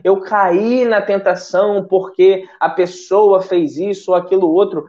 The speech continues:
Ninguém faz aquilo que realmente não queira. Por isso que nós temos o nosso livre-arbítrio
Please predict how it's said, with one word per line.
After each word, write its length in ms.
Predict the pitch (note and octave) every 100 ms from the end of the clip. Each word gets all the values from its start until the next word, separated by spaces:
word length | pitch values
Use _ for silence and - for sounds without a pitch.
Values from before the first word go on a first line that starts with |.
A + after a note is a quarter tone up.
| _
Ninguém 360 | D#3+ D#3+ G3+ B3
faz 480 | - F#3 G3+ G#3 E3+
aquilo 340 | D#3+ F#3 G3
que 120 | F#3
realmente 580 | D#3 F#3+ F#3 D#3+ F#3+ F#3+
não 260 | F3 G#3+ C4+ -
queira. 480 | F3 A3+ A3 D3 - - -
Por 220 | G3+ F#3+
isso 380 | G3+ C#4+ D#4 -
que 80 | G3+
nós 180 | F#3 F3+
temos 300 | G3 F#3 F3+
o 20 |
nosso 260 | F#3 F#3
livre-arbítrio 960 | F3 F3+ F3 E3 B2 D3+ A3 - C#3+